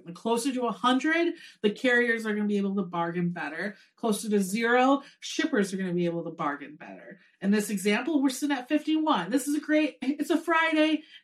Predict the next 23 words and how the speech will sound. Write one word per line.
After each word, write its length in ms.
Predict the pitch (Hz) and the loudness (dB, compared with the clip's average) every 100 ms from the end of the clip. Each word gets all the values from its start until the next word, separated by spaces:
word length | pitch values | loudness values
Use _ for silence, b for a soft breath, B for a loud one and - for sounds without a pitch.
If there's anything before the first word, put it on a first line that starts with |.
| - | -4
You 120 | 254 | 0
know 180 | 262 285 | 4 6
that 160 | 294 277 | 6 4
you're 100 | 254 | 2
going 260 | 262 254 | 2 2
into 260 | 254 240 269 | 0 -2 -2
it 80 | 214 | -2
the 60 | |
same 240 | 202 254 247 | -4 -4 -2
amount 260 | 254 240 | -2 -2
of 60 | 214 | 2
bargaining 460 | 214 214 220 214 | 2 2 -2 -4
power 500 | 202 214 208 208 202 190 | -4 -2 0 2 2 0
as, 300 | 185 175 - | -4 -4 -6
as 140 | 190 180 | -6 -4
the 80 | |
carrier, 640 | 175 208 196 190 190 190 185 B B B - | -4 -2 2 2 2 0 -4 B B B -2
even 200 | 254 254 | 0 2
if 200 | 220 196 | -2 -2
you 80 | 185 | -2
made 200 | 160 160 | -2 -6
the 80 | 135 | -12
mistake. 600 | - - - 104 104 | -14 -12 -10 -10 -14